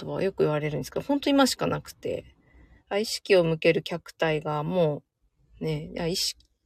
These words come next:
自分の意志が今しかない。そこはね、変わんないし。でも過去も未来も想像しちゃいますよね、頭の中で。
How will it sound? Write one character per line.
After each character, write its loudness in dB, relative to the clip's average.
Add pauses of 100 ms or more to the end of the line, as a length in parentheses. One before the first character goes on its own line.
(100)
自 -4
分 -4
の 0
意 0
志 -4
が -8 (180)
今 8
し 0
か -2
な 0
い。 -4 (280)
そ -4
こ -2
は 4
ね、 -4 (540)
変 -6
わ 0
ん -2
な 0
い -4
し。 -14 (1400)
で -2
も 0
過 2
去 6
も 6
未 4
来 8
も 0
想 0
像 2
し -2
ち 0
ゃ 6
い 6
ま 4
す -2
よ -2
ね、 4
頭 2
の -4
中 -8
で。 -12